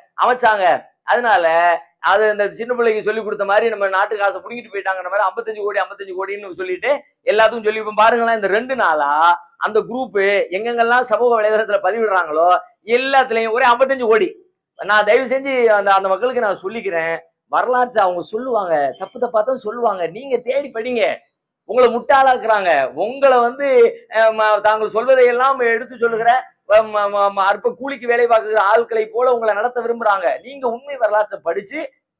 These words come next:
நீங்க உண்மையை பதிவு செய்யுங்க. உண்மையை பதிவு, அது யாரை பாதிச்சாலும் கவலைப்பட தேவையில்லை. அது எங்களை பாதிச்சாலும் சரி, யாரை பாதிச்சாலும் சரி, உண்மையை பதிவிடுவதில் யாருக்கும் எந்த சங்கடமும் இல்லை.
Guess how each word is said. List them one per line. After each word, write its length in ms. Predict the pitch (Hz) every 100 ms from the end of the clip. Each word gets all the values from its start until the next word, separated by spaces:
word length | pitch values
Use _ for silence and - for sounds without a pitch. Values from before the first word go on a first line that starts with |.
| _
நீங்க 320 | 160 294 285
உண்மையை 420 | 240 285 349 311
பதிவு 240 | 254 240
செய்யுங்க. 280 | 214 170 127 - _ _ _ _ _
உண்மையை 480 | 131 220 311 320
பதிவு, 200 | 269 262
அது 160 | 214 208
யாரை 420 | 214 208 262 269
பாதிச்சாலும் 420 | 262 240 247 254
கவலைப்பட 320 | 240 233 226 214
தேவையில்லை. 460 | 202 190 165 139 - _ _ _ _ _
அது 420 | 143 190 196 185
எங்களை 280 | 185 220 240
பாதிச்சாலும் 480 | 226 226 233 220 220
சரி, 160 | 262
யாரை 280 | 262 208 254
பாதிச்சாலும் 420 | 240 226 233 220
சரி, 80 | 240
உண்மையை 580 | 269 226 285 294 277 247
பதிவிடுவதில் 520 | 226 233 233 226 269
யாருக்கும் 540 | 240 196 226 240 247 220
எந்த 80 | 202 180
சங்கடமும் 340 | 226 247 208
இல்லை. 220 | 165 135